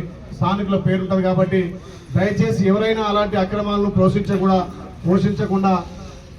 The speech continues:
ఎవరికైతే నిరుపేదలు ఉన్నారో వాళ్ళకి లబ్ధి జరిగే విధంగా మనం చూడాల్సిన బాధ్యత మన మీద ఉంది. కాబట్టి దాని మీద పూర్తిగా ఎంక్వైరీ చేసి, ఇక్కడ ఉన్నటువంటి గౌరవ తహసీల్దార్ గారికి, నేను కలెక్టర్ గారితో పూర్తిగా అధికారాలు ఇప్పించి, అవసరమైతే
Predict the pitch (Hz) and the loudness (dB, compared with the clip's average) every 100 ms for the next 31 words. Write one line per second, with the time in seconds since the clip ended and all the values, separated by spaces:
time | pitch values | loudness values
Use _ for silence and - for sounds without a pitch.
0 | - 185 220 214 214 220 214 196 202 226 | 0 2 2 2 0 2 2 2 2 0
1 | 214 214 214 208 180 202 226 220 196 196 | 0 0 0 0 2 2 2 0 -2 -2
2 | 214 220 214 202 208 202 196 190 151 190 | -2 -2 0 0 0 0 0 0 2 4
3 | 190 - 185 160 196 196 220 214 190 - | 4 2 -2 0 0 0 0 0 -2 -8
4 | - 156 160 196 214 208 208 208 202 196 | -10 0 2 2 0 0 0 0 2 2
5 | 185 196 180 - - - - 139 175 190 | 2 0 0 -4 -18 -18 -12 -2 0 2
6 | 196 - 196 233 226 226 214 196 208 214 | 0 2 2 2 0 0 0 0 0 0
7 | 202 196 185 165 - - - - - - | 2 2 2 0 -6 -16 -18 -20 -20 -20
8 | - - - - 156 202 202 185 202 196 | -20 -20 -20 -8 -2 0 0 0 0 0
9 | 180 196 208 202 190 202 202 202 202 190 | 2 2 2 2 2 2 2 2 0 0
10 | 196 190 185 196 196 202 190 202 185 - | 0 2 2 2 2 2 2 2 2 2
11 | 202 240 226 220 196 190 214 208 202 208 | 2 2 0 0 0 2 2 2 2 2
12 | 190 202 226 233 220 220 | 4 4 2 0 0 0